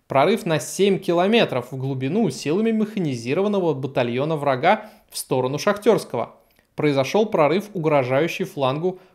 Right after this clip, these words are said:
Кураховского, буквально накануне начала активных боев за этот узел обороны. Здесь уже и не приклеишь отмазки в стиле «не знали», «не видели признаков подготовки», потому что это будет неправдой.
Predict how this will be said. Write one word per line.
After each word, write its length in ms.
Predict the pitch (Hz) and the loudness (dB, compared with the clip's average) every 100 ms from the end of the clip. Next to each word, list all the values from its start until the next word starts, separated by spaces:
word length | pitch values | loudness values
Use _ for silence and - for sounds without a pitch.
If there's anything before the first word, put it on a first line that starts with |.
| _ | _
Кураховского, 760 | 151 139 131 156 - - 117 | -2 2 0 -2 -8 -8 -6
буквально 600 | 127 131 147 170 185 175 - _ _ | -6 -2 4 4 4 -2 -8 _ _
накануне 800 | 170 190 196 170 139 165 202 147 | -2 0 2 2 2 0 0 0
начала 420 | 123 117 180 185 147 | -2 -2 2 2 2
активных 540 | 139 - 165 156 123 | -4 -4 -4 -2 -2
боев 300 | 127 147 175 | -2 -2 0
за 100 | 131 | 0
этот 280 | 131 151 139 | -2 -4 -4
узел 320 | 131 131 139 | -6 -4 -6
обороны. 480 | 139 131 147 127 117 - _ _ _ - | -4 0 0 0 -6 -16 _ _ _ -8
Здесь 280 | 165 262 | -2 0
уже 240 | 226 175 208 | 2 2 2
и 180 | - 185 | 0 -2
не 180 | 220 | 0
приклеишь 640 | 233 247 240 147 165 196 202 | 0 -2 -2 -2 2 2 0
отмазки 540 | 202 208 151 - 131 | -2 0 0 -2 -8
в 40 | |
стиле 320 | - 165 127 120 | -6 -4 -2 -2
«не 160 | 135 | -2
знали», 600 | 120 127 175 226 226 202 | -2 -2 -2 0 0 -2
«не 200 | 139 127 | -4 -4
видели 320 | 123 127 127 | -4 -2 -4
признаков 580 | 120 139 127 123 131 - | -4 -4 -4 -4 -8 -8
подготовки», 760 | 131 127 123 - 226 226 208 202 - _ _ - | -8 -4 -2 2 0 2 -4 -4 -16 _ _ -8
потому 300 | - 117 117 | -4 -4 -6
что 180 | - | -2
это 280 | 139 220 165 | 0 2 0
будет 440 | 160 131 127 151 143 | -2 -4 -4 -4 -6
неправдой. 560 | 127 120 113 113 113 | -4 -2 -2 -4 -12